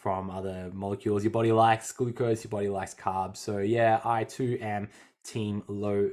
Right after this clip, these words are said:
fats. Um, I will reduce my fat intake, um, down to, you know, like, that limit around, you know, zero point eight grams per kilo of body weight when I am going through a diet phase,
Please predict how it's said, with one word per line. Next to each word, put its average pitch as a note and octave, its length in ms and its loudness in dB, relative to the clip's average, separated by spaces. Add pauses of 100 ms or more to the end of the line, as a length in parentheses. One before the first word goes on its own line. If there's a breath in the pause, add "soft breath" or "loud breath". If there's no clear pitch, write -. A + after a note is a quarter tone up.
(120)
fats. - 640 -6
Um, G2 180 -10
I F#2+ 100 -12
will G2+ 380 -2
reduce G#2+ 560 0
my G2+ 240 -2
fat - 300 0
intake, G#2 560 -4 (300 loud breath)
um, F#2 360 0
down G2 300 0
to, - 160 -2
you F#2+ 340 0
know, F#2 220 -2 (240)
like, F#2+ 180 -6
that F2 180 -4
limit A#2 480 4 (240 loud breath)
around, G2 380 4
you F#2+ 120 2
know, F2+ 40 2
zero G2 240 6
point G2 280 -2
eight G2+ 280 -2 (380 loud breath)
grams G2+ 300 4
per G2+ 100 0
kilo G#2 340 4
of F#2+ 80 2
body A2 220 4
weight A2 220 4
when G2 100 -4
I G2+ 80 -2
am A2+ 140 0
going A2+ 160 2
through A#2 160 2
a - 20 4
diet A2 340 2
phase, A2+ 400 0